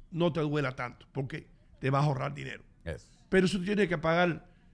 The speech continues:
Speaker 1: los precios que pagan alguna gente por ahí en los supermercados esos coreanos, tú no puedes bandear los costos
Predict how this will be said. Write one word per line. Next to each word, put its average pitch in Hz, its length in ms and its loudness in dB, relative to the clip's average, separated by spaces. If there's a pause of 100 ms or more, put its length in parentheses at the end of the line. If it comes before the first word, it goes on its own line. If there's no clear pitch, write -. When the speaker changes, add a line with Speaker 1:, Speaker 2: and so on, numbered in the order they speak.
(200)
Speaker 1:
los 160 220 2
precios 185 420 0
que 156 100 -4
pagan 175 300 2
alguna 160 300 2
gente 156 240 0
por 143 160 -2
ahí 156 140 4
en 151 100 0
los 143 140 0
supermercados 143 680 0
esos 131 140 -6
coreanos, 139 460 0 (880)
tú 214 100 4
no 185 160 6
puedes 180 440 4 (260)
bandear 147 800 2
los 131 200 0
costos 143 460 -2